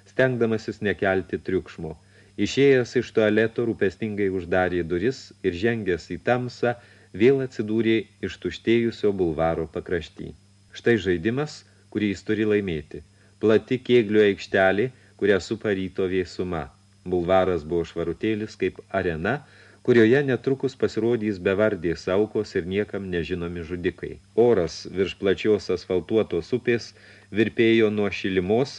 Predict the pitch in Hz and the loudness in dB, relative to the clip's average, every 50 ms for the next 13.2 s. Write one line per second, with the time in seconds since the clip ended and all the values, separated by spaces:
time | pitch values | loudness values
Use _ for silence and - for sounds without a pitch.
0 | - _ - - - - _ _ - 110 107 110 104 98 - - - 101 107 117 | -20 _ -20 -20 -20 -20 _ _ -2 2 4 4 4 2 0 -4 0 2 4 4
1 | 127 127 110 113 113 107 98 101 101 101 98 92 - 104 98 92 101 98 - - | 4 4 2 2 0 2 2 2 0 0 0 -2 -4 -4 -2 0 0 0 -2 -4
2 | - 82 78 73 67 67 67 - - - - - - - - - - - - - | -8 -6 -6 -6 -6 -6 -8 -10 -12 -16 -18 -20 -20 -20 -20 -20 -20 -20 -20 -20
3 | - - - - - - - 107 107 - 110 104 107 110 101 - - 90 - - | -20 -14 -10 -8 -8 -2 0 0 0 2 0 2 2 2 2 0 -4 -8 -8 -6
4 | 80 76 78 78 76 - - - - - - _ _ - 95 87 - - 95 101 | -6 -6 -6 -6 -8 -12 -18 -20 -20 -20 -20 _ _ -6 -6 -6 -4 -2 2 2
5 | 95 87 - 135 135 127 - - - - 101 87 - - - 101 - - 95 85 | 2 2 4 2 2 2 2 -2 -8 -10 -10 -10 -6 -2 -2 -2 -2 -2 -6 -6
6 | - - 120 135 143 117 120 127 123 120 120 120 110 - - _ _ - 90 92 | -6 -4 -4 -2 -2 0 0 0 0 2 2 0 0 -4 -8 _ _ -10 -8 -6
7 | 117 123 - - - 120 110 - 113 104 101 - - 101 - 104 98 - - 101 | -6 -6 -6 -6 -6 -6 -4 -4 -4 -4 -6 -8 -12 -8 -8 -8 -8 -4 -2 -2
8 | 80 76 69 69 69 71 73 - _ _ _ _ _ _ _ _ _ _ - 110 | 0 0 -4 -8 -12 -14 -16 -18 _ _ _ _ _ _ _ _ _ _ -2 -2
9 | 110 95 98 120 120 113 101 - - 104 123 135 131 - - 123 120 117 - 117 | -2 0 2 2 2 2 2 0 -4 0 0 0 0 0 -2 -4 -6 -6 -8 -10
10 | 110 - - - 110 117 110 - - 113 107 98 85 78 - - - - - _ | -10 -10 -2 0 0 0 0 -2 -6 -6 -6 -6 -8 -10 -12 -14 -20 -20 -20 _
11 | _ _ _ _ _ - 101 87 82 101 98 98 98 95 87 80 73 69 76 76 | _ _ _ _ _ -8 -8 -6 -6 -6 -4 -2 -2 0 0 0 -2 -4 -6 -6
12 | 73 73 - _ _ _ _ _ - 85 98 101 92 87 78 71 - 78 73 - | -8 -10 -16 _ _ _ _ _ -4 0 2 2 2 2 0 -4 -8 -14 -14 -12
13 | - 78 73 73 | -12 -12 -12 -12